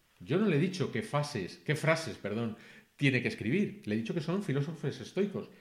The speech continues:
Él me está poniendo las frases ya ahí. Las diez posibles. De las diez posibles que yo le he dicho,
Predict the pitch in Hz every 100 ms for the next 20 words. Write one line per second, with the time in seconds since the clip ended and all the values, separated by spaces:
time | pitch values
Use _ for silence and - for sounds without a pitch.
0 | - - 226 175 - 113 113 107 101 92
1 | 113 - 98 101 90 104 - _ _ _
2 | - - - 123 139 - - - - 92
3 | - 170 120 - - - _ _ - 90
4 | 82 104 123 98 - 139 117 92 98 117
5 | 123 123 160 208